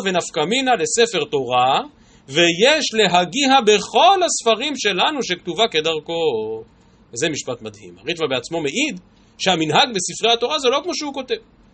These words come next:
ובכל זאת הריטב"א סובר שאם מצאתי פשט בגמרא בקידושין ס"ו שאומר וו דשלום קטיעה, אז צריך לתקן את ספר התורה. <laughs> רק ננסה לחשוב מה היה קורה אם היום מישהו היה אומר דבר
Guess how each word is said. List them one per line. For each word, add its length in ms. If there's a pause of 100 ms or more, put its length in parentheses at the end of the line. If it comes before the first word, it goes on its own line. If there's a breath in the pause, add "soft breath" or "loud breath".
(200)
ובכל 340
זאת 140
הריטב"א 300
סובר 420
שאם 240
מצאתי 320
פשט 340
בגמרא 360
בקידושין 420
ס"ו 420 (460 soft breath)
שאומר 400
וו 160
דשלום 360
קטיעה, 380 (380 soft breath)
אז 160
צריך 220
לתקן 360
את 80
ספר 300
התורה. 280 (180)
<laughs> 160
רק 120
ננסה 360
לחשוב 340
מה 80
היה 100
קורה 240
אם 80
היום 260
מישהו 200
היה 100
אומר 180 (140)
דבר 160